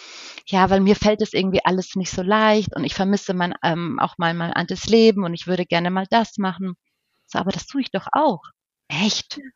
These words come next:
Speaker 1: Ah, du bist
Speaker 2: Ja.
Speaker 1: doch so die Übermama mit drei Kindern und so weiter.“ „Ja, aber ich würde, ich bin auch gerne mal ohne <laughs> meine Kinder unterwegs.“ Und, ähm, es ist vollkommen normal und man weiß es nicht. Man weiß es nicht, dass
Speaker 2: Mhm.
Speaker 1: eine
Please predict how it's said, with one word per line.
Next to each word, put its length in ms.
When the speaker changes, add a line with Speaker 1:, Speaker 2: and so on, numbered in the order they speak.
Speaker 1:
Ah, 120
du 100
bist 160
Speaker 2:
Ja. 20
Speaker 1:
doch 80
so 120
die 120
Übermama 680
mit 160
drei 200
Kindern 460
und 140
so 120
weiter.“ 400
„Ja, 280
aber 140
ich 240
würde, 200
ich 140
bin 160
auch 220
gerne 260
mal 320
ohne 260
<laughs> 0
meine 260
Kinder 400
unterwegs.“ 760
Und, 360
ähm, 240
es 140
ist 180
vollkommen 540
normal 360
und 100
man 200
weiß 380
es 160
nicht. 260
Man 180
weiß 320
es 140
nicht, 260
dass 120
Speaker 2:
Mhm. 20
Speaker 1:
eine 320